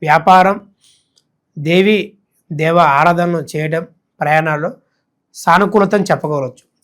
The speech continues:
ఆ విధంగా కాకుండా స్నేహితులతో జలసాగా వీరికి వచ్చిన శాలరీ డబ్బు పరంగా వీరు వివా-, విహారయాత్రకి వెళ్ళటం వంటిది చేస్తూ ఉంటారు. వాటిని వెళ్ళటం కూడా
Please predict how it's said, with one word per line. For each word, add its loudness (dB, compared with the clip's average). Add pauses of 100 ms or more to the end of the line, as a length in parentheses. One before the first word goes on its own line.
(420)
ఆ 2
విధంగా 2
కాకుండా 2 (340)
స్నేహితులతో -2
జలసాగా -2 (720)
వీరికి 0
వచ్చిన -2
శాలరీ 0
డబ్బు -2
పరంగా 0
వీరు -6 (640)
వివా-, -4
విహారయాత్రకి 0
వెళ్ళటం -4
వంటిది -12 (420)
చేస్తూ 0
ఉంటారు. -2 (640)
వాటిని 2 (600)
వెళ్ళటం -6
కూడా 0